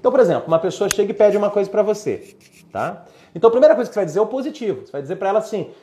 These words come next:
"Poxa, legal, obrigado pela oportunidade e tal." Vamos supor que a pessoa quer te fazer um convite pra uma, um lugar que você não quer ir, certo? A pessoa faz um convite pra um lugar que você não quer ir. Então, você vai primeiro agradecer, vai fazer o positivo. "Pô, obrigado pelo convite, bacana.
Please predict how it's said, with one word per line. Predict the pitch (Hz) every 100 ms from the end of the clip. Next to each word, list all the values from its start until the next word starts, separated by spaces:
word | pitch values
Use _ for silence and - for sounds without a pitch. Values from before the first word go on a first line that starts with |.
| _
"Poxa, | 302 302 196
legal, | 247 240 220 214 151
obrigado | 143 170 185 190 170
pela | 175
oportunidade | 170 170 175 147 170 180 165 127
e |
tal." | 175 175
Vamos | 233 269
supor | 247
que | 233
a |
pessoa | 220 -
quer | 208
te | 214
fazer | 214 214
um |
convite | 214 202 170 240
pra | 240
uma, | 214 -
um | 220
lugar | 208 208
que | 208
você |
não | 208
quer | 202 185
ir, | 117 - - _
certo? | - - 202 - - - 190 160
A |
pessoa | 175 233
faz | 240 220
um |
convite | 233 233 269 -
pra |
um | 247
lugar | 233
que | 233
você |
não | 226
quer | 226 180
ir. | 117 - - _
Então, | 247
você |
vai | 269
primeiro | 277 269 320
agradecer, | 349 440 - 320 240
vai |
fazer | 143 160
o | 233
positivo. | 220 208 196
"Pô, | 196
obrigado | 302 269 269 269
pelo | 277
convite, | 294 233 254 190
bacana. | 226 196 214 247 143